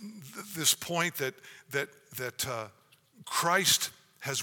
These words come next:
worked in the life of his people, and he brings about this wonderful and encouraging reality that,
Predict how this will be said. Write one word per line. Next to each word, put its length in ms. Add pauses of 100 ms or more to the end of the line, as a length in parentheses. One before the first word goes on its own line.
worked 420
in 100
the 40
life 380
of 80
his 180
people, 480 (840)
and 100
he 60
brings 320
about 260
this 180
wonderful 680
and 80
encouraging 680
reality 720
that, 160